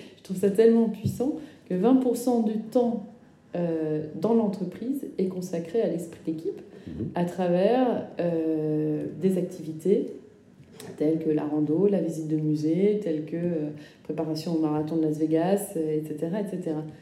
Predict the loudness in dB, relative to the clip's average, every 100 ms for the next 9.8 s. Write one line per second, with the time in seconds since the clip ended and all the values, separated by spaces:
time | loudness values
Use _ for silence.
0 | -20 -20 -18 -8 0 2 2 -4 -10 -10
1 | -8 -6 -8 -8 -10 -8 -6 -8 -8 -6
2 | -2 -2 -4 0 4 4 4 2 0 -6
3 | -6 -4 -4 -6 -12 -20 _ -20 -20 -20
4 | _ _ -12 -4 -4 0 4 6 4 0
5 | -4 -4 -4 -4 -4 -4 -6 -8 -8 -8
6 | -10 -12 -18 -20 -20 _ _ -20 -20 -4
7 | 0 0 -2 -6 -6 -4 -2 -2 0 0
8 | 2 2 2 2 0 -2 -2 0 0 0
9 | 0 -2 -2 0 0 -2 -12 -16